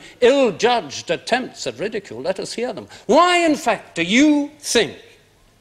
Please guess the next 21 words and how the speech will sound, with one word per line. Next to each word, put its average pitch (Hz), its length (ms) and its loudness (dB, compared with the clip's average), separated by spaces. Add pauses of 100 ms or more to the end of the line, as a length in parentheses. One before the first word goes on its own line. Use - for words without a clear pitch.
(200)
that 156 180 0
man 294 480 2
is 202 220 2
a 226 60 4
master 262 520 0
race, 254 560 -4 (460)
entitled 262 680 -2
to 180 320 -4
torture 302 720 -2
and 165 160 -2
degrade 202 540 -4 (100)
animals 262 640 -2 (100)
as 226 220 -2
he 254 100 -6
will? 254 320 -6 (880)
Where 320 320 4
is 311 180 -6
the 294 100 0
logic 277 420 0
in 135 120 -6
it? 104 140 -18